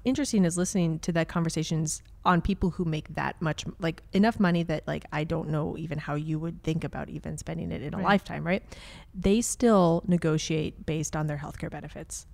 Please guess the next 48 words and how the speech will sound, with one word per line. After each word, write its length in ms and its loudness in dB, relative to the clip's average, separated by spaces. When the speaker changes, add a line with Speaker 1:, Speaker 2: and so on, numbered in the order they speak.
Speaker 1:
These 180 2
people 340 4
who 140 6
make 340 2
Speaker 2:
Yeah. 160 -6
Speaker 1:
gobs 340 6
of 100 0
money, 320 2
like, 220 -6
forty 280 2
grand 240 2
a 40 -2
day, 320 -6
right? 180 -2
They 80 2
go 160 6
to 160 6
office, 520 -2
they 160 0
brush 260 0
their 140 -4
teeth, 360 -8
they 140 -10
make, 160 -8
you 80 -6
know, 140 -10
ten 220 -4
grand 160 -6
Speaker 2:
Yeah. 200 10
Speaker 1:
or 60 -4
whatever. 340 -6
Like, 180 -2
those 300 4
people 360 -2
are 120 2
still 260 2
worried 500 0
about 240 2
their 120 -2
healthcare 400 -8
costs. 400 -10
Speaker 2:
That's 100 -18
Speaker 1:
And 120 4
Speaker 2:
so 100 -4
Speaker 1:
if 120 0
Speaker 2:
crazy. 120 -10
Speaker 1:
that 220 4
is 140 2